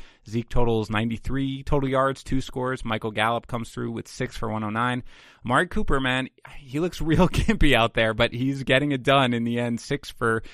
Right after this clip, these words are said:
eighty-three, plus a touchdown. Are you still starting all your relevant Cowboys against the Rams and the Eagles for the next two weeks?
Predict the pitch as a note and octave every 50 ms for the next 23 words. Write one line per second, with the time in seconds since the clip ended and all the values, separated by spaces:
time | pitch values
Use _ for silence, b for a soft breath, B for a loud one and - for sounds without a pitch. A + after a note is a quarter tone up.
0 | B B B B - C3+ C3 C3 B2 - - B2+ B2 B2 B2 B2 A#2+ - b b
1 | b b b - C#3 C#3 - D3 - C#3 C3 - - - A#2+ B2 B2 - - B2
2 | C#3 D#3 E3+ F#3+ F3+ - - F#3+ F#3 D#3+ - - D#3+ D#3 D3 C#3 C3+ - - A2+
3 | A#2 B2 B2+ B2 B2+ C3 B2+ B2+ B2 A2+ A2 G#2+ A2+ A#2 A#2 B2 B2+ A2+ B2 A#2+
4 | A#2+ - - C3 B2 A2 G#2 G#2 G2+ G2+ G2 - - G#2+ G2+ G#2+ G2+ - - G#2
5 | G#2 G#2+ G#2 G#2+ A2 G#2+ G#2 - - A2+ A2 G#2+ F2+ - A#2 A2+ - - F2+ F#2
6 | G2 - - - G2 F#2+ F#2 F2+ F#2+ - - - E2+ - - - - _